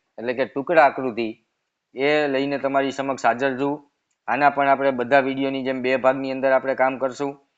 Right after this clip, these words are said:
તો પહેલો ભાગ છે એ આપણે ચાલુ કરીએ છીએ અને આની અંદર આપણે પાંચ માર્ક છે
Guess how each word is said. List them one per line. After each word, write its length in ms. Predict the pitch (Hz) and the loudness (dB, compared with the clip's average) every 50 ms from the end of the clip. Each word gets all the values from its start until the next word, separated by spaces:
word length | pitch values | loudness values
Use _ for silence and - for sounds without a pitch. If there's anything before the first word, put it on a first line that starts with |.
| _ _ _ _ _ _ _ _ 120 | _ _ _ _ _ _ _ _ -10
તો 60 | 113 | -8
પહેલો 320 | - 120 127 139 143 143 | -4 -2 0 2 2 4
ભાગ 200 | 123 135 135 135 139 123 | 6 6 6 6 4 2
છે 140 | 147 151 135 113 107 - - _ _ _ _ _ _ _ _ _ _ _ _ _ _ _ _ _ 120 | 2 2 2 0 -2 -6 -14 _ _ _ _ _ _ _ _ _ _ _ _ _ _ _ _ _ 0
એ 60 | 123 131 | 4 4
આપણે 260 | 135 131 139 135 123 | 4 4 2 0 -2
ચાલુ 280 | - - 127 135 139 135 | 0 0 0 0 0 0
કરીએ 320 | 123 139 139 143 147 143 | 0 0 0 2 0 0
છીએ 300 | 127 131 139 139 139 139 139 143 - - _ - | 0 0 0 0 0 0 -2 -4 -8 -14 _ -12
અને 160 | 113 113 113 | -8 -4 -2
આની 300 | 113 117 127 143 147 143 | 0 0 0 0 -2 -2
અંદર 200 | 139 139 135 139 135 | -2 0 2 4 4
આપણે 220 | 131 120 135 135 | 4 4 2 0
પાંચ 340 | 123 - - 123 135 139 - 123 | -2 -2 0 0 0 0 0 -2
માર્ક 220 | 127 127 131 123 110 | 0 0 0 0 0
છે 160 | 127 151 143 | 0 0 0